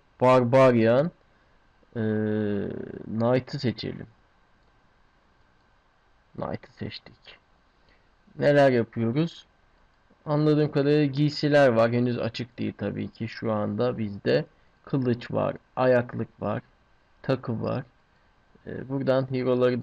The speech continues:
değiştirebiliyoruz. Biz Knight'ı seçtik. Canımız ve X point'imiz var. Level birdeyiz. Yirmi power. Bu neymiş? İki R N G. Ayaklık. Ve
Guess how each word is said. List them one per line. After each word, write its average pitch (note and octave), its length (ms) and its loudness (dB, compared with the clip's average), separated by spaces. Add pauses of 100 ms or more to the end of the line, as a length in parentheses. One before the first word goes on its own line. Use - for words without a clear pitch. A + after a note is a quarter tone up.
değiştirebiliyoruz. A2+ 1000 -4 (600)
Biz C#3+ 120 -2
Knight'ı C#3+ 440 2
seçtik. - 600 -4 (500)
Canımız C#3+ 540 4
ve C#3+ 140 4
X C#3+ 300 0
point'imiz C3+ 760 -2
var. A#2+ 200 2 (440)
Level C#3 440 2
birdeyiz. C3 640 2 (500)
Yirmi C#3 400 4
power. B2 640 2 (220)
Bu C3 160 -2
neymiş? A#2+ 520 0 (560)
İki C#3 340 0
R A#2 300 2
N A2+ 220 2
G. A#2+ 440 0 (220)
Ayaklık. B2 540 0 (1400)
Ve C3 340 -2